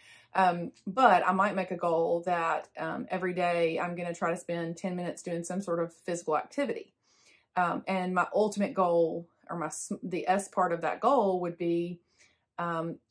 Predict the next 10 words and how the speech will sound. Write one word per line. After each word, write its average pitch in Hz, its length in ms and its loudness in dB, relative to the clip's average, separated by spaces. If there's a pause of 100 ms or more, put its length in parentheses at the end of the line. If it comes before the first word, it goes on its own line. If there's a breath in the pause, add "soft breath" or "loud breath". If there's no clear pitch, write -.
that 170 460 0 (260)
I 165 380 2
am 175 260 -2
wanting 175 340 -2
to 170 380 0
achieve 170 720 -6 (320)
a 170 80 -6
better 170 540 0
health - 420 2 (100)
overall. 170 600 0